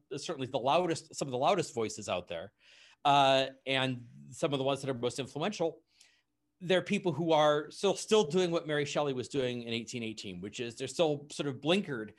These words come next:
and they're denying that. And they're trying to say, "No, that's all terrible. It was all a mistake." And let's go back to, if you're on the right, you say, "Let's go back to, uh, you know,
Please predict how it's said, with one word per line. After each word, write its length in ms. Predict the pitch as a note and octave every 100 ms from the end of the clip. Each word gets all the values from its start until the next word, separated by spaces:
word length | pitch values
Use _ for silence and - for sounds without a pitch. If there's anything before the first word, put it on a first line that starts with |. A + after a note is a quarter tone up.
| - -
and 160 | C3+
they're 100 | C3+
denying 520 | C3+ C3 D3 F3+ E3+ C3+
that. 160 | A#2+
And 80 | G#2+
they're 80 | C3
trying 280 | - C#3+ C#3
to 180 | D3 C3+
say, 240 | - C#3
"No, 180 | D#3+ F#3+
that's 220 | E3 D#3+
all 160 | E3+ E3
terrible. 360 | F3 E3+ D#3
It 40 | C3+
was 100 | B2+
all 120 | C#3+
a 40 |
mistake." 440 | C3+ B2+ C#3 B2 - _ - _
And 160 | C3+ D3
let's 220 | E3 E3
go 180 | E3 D#3
back 300 | D#3 C#3 -
to, 340 | - D3 B2+ B2+
if 200 | A2 -
you're 280 | B2+ A2+ A2+
on 200 | A2 A2
the 80 | G#2+
right, 280 | C3 D3+ C#3
you 120 | A#2
say, 160 | B2+
"Let's 260 | A2+ B2 B2
go 160 | - A2+
back 320 | A#2+ A#2 -
to, 340 | - G#2+ G#2 - - _ _ -
uh, 300 | A2+ G#2 G2+ - -
you 100 | A2+
know, 240 | G2 F#2